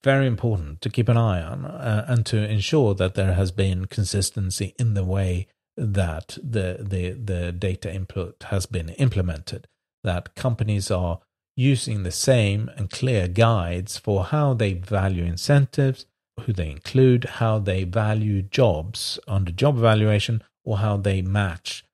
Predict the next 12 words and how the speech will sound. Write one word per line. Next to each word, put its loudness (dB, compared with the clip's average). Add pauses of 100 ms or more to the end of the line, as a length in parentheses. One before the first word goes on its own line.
(140)
uh, -2
their 0
individuals -4
to -6
the -8
job -4 (120)
descriptions 0
that -10
the -4
survey -2
company -10
provides. -4